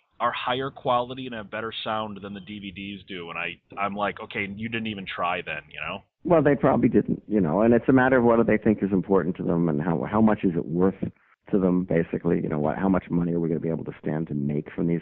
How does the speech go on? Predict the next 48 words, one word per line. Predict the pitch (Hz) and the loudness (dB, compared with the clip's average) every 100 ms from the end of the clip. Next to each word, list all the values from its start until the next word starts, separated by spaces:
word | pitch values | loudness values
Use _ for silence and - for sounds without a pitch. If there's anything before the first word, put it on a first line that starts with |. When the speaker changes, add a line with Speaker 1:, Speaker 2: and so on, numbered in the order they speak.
| - | -2
Speaker 2:
things? | 85 82 | -4 -2
That's | 90 90 | -4 -2
why, | 98 85 80 - | 0 0 -2 -6
you | - | 0
know, | 98 | 2
before | 90 98 - 120 | 2 0 4 6
Warner | 110 107 87 | 6 6 4
Archive | 92 92 95 85 - | 2 2 -2 -2 -2
started | 80 76 69 | -2 -2 -4
their, | 76 65 64 | -4 -4 -4
uh, | 60 | -6
on-demand | 64 87 71 82 98 117 - | -4 -4 -2 0 2 0 0
thing, | 73 - - | -6 -6 -8
I | 85 | -6
was, | 85 82 - - - | -4 -4 -8 -20 -12
I | 85 | -8
was | 87 78 - _ _ - - | -8 -10 -16 _ _ -20 -14
crawling | - 90 85 80 | -2 0 0 -2
around | 82 78 78 | -2 -4 -4
town | 80 80 78 73 - | -2 -4 -4 -6 -4
saying, | 85 76 | -4 -4
"If | 67 - | -4 -4
I | 101 101 | -2 2
owned | 101 92 | 2 2
any | 92 | 2
black | 80 90 92 | 0 -2 -2
and | |
white | 87 85 | -2 0
movies, | 95 90 85 | -2 -2 -2
I'd | 82 180 | -2 -2
put | 113 113 | 0 2
them | 98 | 2
out | 98 82 | 2 0
now | 92 87 | 0 0
while | 78 82 | -2 -4
the | 80 | -4
audience | 82 82 82 | -4 -4 -6
is | - - - | -10 -20 -6
still | 127 - 73 - | -2 -2 -4 -6
alive." | 76 175 - _ - - - | -10 -10 -18 _ -14 -14 -14
<laughs> | - - - _ - _ _ _ _ _ - | -18 -8 -10 _ -16 _ _ _ _ _ -8
Speaker 1:
Y-, | 175 - | -6 -4
you, | 180 185 151 | -2 -2 -4
you | 156 | -2
got | 190 | -2
involved | 247 170 160 165 151 139 123 | -2 0 0 0 -2 -10 -4
with | 120 113 | -4 -4
the, | 120 113 113 107 | -6 -4 -4 -6